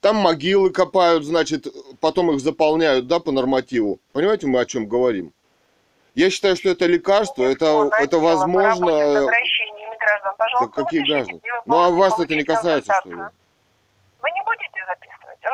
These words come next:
Speaker 2: меня, к сожалению, нет времени больше разговаривать. Другие пациенты с конкретными вопросами в это время не могут дозвониться. Шестьдесят два тридцать шесть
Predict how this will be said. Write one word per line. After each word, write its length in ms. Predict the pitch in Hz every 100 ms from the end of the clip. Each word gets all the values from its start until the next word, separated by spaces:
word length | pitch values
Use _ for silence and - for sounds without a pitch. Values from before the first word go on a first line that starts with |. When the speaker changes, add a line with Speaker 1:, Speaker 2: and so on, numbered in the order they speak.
| 311
Speaker 2:
меня, 160 | 349
к 80 | 339 -
сожалению, 480 | 302 302 311 302 311 311
нет 160 | 262 214 220
времени 500 | 277 269 214 202 202
больше 280 | 214 - 208
разговаривать. 680 | 214 226 262 302 285 196 -
Другие 360 | 233 - 208
пациенты 560 | - 208 - 294 339 -
с 60 | -
конкретными 680 | - 254 269 220 202 196 196
вопросами 640 | 208 240 311 311 - 185 196
в 40 |
это 200 | 220 208
время 280 | 214 254 208
не 80 | 180
могут 320 | 202 220 196
дозвониться. 640 | - 175 170 170 _ _ _ _ _ _ - - -
Шестьдесят 720 | - 262 254 277 - 220 196
два 260 | - 185 170 -
тридцать 400 | - - 269 277
шесть 320 | - 415